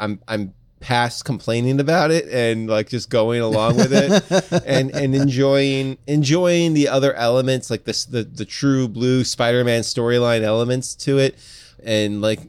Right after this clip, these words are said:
Speaker 1: you know, the Paul and M J and the kids and that stuff. I mean, you know, we'll, we'll, we'll find that out. I mean, like, if you're gonna keep giving me good Spider-Man stories in the midst of that, then I'm okay. <laughs>
Speaker 2: So let's,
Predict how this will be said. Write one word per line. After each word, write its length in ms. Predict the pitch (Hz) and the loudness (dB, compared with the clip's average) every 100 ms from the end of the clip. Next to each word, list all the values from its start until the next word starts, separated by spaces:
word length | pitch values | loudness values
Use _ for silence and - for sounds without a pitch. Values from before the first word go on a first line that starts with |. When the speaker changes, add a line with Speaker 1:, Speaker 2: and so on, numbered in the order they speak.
| 139 117 | -18 -8
Speaker 1:
you 100 | 139 | -2
know, 100 | 107 | -2
the 140 | 101 | -2
Paul 540 | - - 131 127 127 120 | -8 0 4 4 4 2
and 120 | 107 | -2
M 280 | 117 117 120 | -4 -4 -2
J 640 | 104 117 113 113 113 110 | 0 2 4 2 2 0
and 100 | 95 | -2
the 60 | 92 | -6
kids 560 | - 131 120 107 107 110 | -4 0 0 -2 -8 -6
and 480 | 95 98 98 101 - | -6 -6 -10 -18 -2
that 300 | 123 - - | -2 -2 -6
stuff. 520 | - 113 107 - - _ - - _ _ | 0 2 2 -4 -18 _ -20 -20 _ _
I 140 | 117 113 | -6 -2
mean, 320 | 110 104 - | 0 -2 -4
you 140 | 113 | -6
know, 160 | 92 90 | -4 -4
we'll, 260 | 95 104 104 | -4 -4 -6
we'll, 320 | 107 107 104 | -4 -4 -2
we'll 180 | 117 117 | -6 -4
find 320 | - 113 107 | 0 0 0
that 200 | 98 95 | 0 0
out. 160 | 92 | -4
I 80 | 110 | -4
mean, 160 | 110 110 | -4 -2
like, 160 | 107 | -2
if 80 | 120 | -2
you're 80 | 143 | -2
gonna 120 | 160 | -2
keep 220 | - 139 | -2 -2
giving 240 | 120 131 120 | 0 -2 -2
me 80 | 113 | -2
good 220 | 123 117 | -4 -4
Spider-Man 500 | - 117 123 123 123 | -2 0 2 0 -2
stories 420 | - 127 127 113 | 0 2 2 -2
in 120 | 117 | -4
the 60 | 98 | -4
midst 300 | 98 110 - | -4 -6 -4
of 100 | 127 | -2
that, 380 | 135 135 135 107 | 0 0 -2 0
then 200 | 107 104 | -2 -2
I'm 220 | 113 107 98 | -6 -4 -4
okay. 420 | - - 87 - 508 466 | -4 -10 -8 -6 -4 0
<laughs> 540 | 185 - 180 - 190 180 196 160 - - 131 - - - - - - - - - - | 0 4 2 4 2 2 0 -2 -6 -10 -10 -14 -20 -20 -20 -20 -20 -20 -20 -20 -4
Speaker 2:
So 140 | 202 202 | 0 2
let's, 240 | 208 | 2